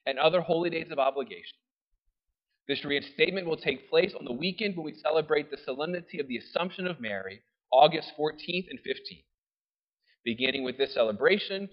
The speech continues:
Catholics throughout our dioceses are invited and obligated to attend the weekly celebration of Sunday Mass.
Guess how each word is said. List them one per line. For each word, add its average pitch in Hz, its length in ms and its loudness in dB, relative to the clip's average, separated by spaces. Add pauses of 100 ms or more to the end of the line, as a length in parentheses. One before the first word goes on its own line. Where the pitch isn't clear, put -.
(100)
Catholics 185 460 0
throughout 139 240 6
our 120 80 8
dioceses 147 960 -2 (280)
are 139 160 4
invited 160 540 4
and 156 140 -2
obligated 147 640 -2
to 135 140 -2
attend 165 360 -4
the 135 60 0
weekly 175 400 -8
celebration 131 640 -2
of 104 100 -10
Sunday 131 320 -4
Mass. 92 680 -12